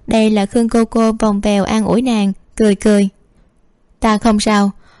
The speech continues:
cô cô giúp đi. Mấy ngày này cô cô phải bận rộn rồi. Việc linh tinh của tuyển tú rất nhiều, Tự cảm là người mặc kệ mọi chuyện, tất cả đều ý vào Khương cô cô, lo liệu giúp.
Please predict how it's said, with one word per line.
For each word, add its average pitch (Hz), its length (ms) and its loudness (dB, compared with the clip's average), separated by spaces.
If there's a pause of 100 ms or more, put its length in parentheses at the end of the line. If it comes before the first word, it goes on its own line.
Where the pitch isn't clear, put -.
(160)
cô 226 180 4
cô 208 240 2
giúp 254 240 0
đi. 202 220 0 (420)
Mấy 226 160 2
ngày 277 200 0
này 196 220 0
cô 214 180 2
cô 208 260 2
phải 196 140 0
bận 196 220 0
rộn 185 240 2
rồi. 185 240 0 (960)
Việc 214 280 0
linh 214 200 2
tinh 214 240 0
của 226 160 0
tuyển 190 240 0
tú 240 240 2
rất 311 160 -2
nhiều, 208 320 2 (260)
Tự 214 160 2
cảm 208 300 -2
là 262 140 -2
người 214 260 0
mặc 196 240 -2
kệ 196 180 -2
mọi 202 200 0
chuyện, 190 320 0 (300)
tất 294 220 -2
cả 208 300 -4
đều 208 140 2
ý 254 200 -2
vào 220 240 -2
Khương 233 220 -2
cô 226 160 2
cô, 220 340 0 (200)
lo 214 200 2
liệu 185 220 2
giúp. 285 200 0